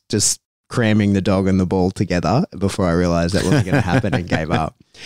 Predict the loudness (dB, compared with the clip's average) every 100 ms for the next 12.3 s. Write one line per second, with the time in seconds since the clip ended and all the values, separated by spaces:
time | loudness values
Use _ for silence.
0 | -16 -4 0 2 2 2 0 -2 -4 0
1 | 2 2 2 2 2 2 0 -2 _ _
2 | _ -4 -2 2 4 4 4 2 2 2
3 | 2 2 -2 _ _ _ -2 0 -2 -2
4 | -2 0 2 2 2 0 0 -2 0 2
5 | 2 2 2 2 2 2 2 0 0 0
6 | 0 0 0 2 0 0 -2 -2 0 0
7 | 0 0 0 0 2 2 2 2 0 2
8 | 0 0 0 0 0 0 0 2 2 4
9 | 4 2 0 2 2 2 0 -2 0 -2
10 | -4 -2 -2 -6 -12 -6 -6 -2 2 4
11 | 4 4 2 0 0 0 0 0 2 4
12 | 4 4 2